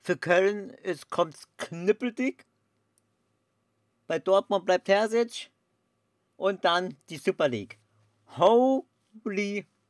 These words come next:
moly. Abarbeiten wir jetzt mal alles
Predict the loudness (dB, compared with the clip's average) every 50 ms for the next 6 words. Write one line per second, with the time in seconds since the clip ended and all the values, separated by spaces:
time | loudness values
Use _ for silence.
0 | _ _ _ _ _ _ _ -2 2 2 2 4 2 0 -2 -4 -8 _ _ _
1 | _ _ _ _ -20 -6 -2 0 2 2 2 2 2 2 2 2 0 -2 -4 -4
2 | -4 -4 -4 -4 -2 -2 0 0 0 0 -4 -8 _ _ _ _ _ _ -2 0
3 | 2 2 0 0 -4 -12